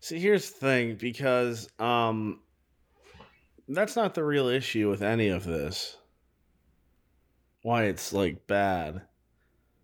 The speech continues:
The hate speech, a lot of it does get curtailed. Like, this isn't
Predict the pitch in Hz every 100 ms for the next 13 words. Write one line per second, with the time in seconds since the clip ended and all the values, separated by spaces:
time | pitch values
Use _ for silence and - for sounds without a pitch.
0 | _ _ _ _ _ _ _ _ - 107
1 | 131 156 208 208 - - 160 147 135 -
2 | - - - 120 135 143 131 120 127 123
3 | 110 90 - 127 117 101 82 80 78 95
4 | 98 95 107 123 117 107 92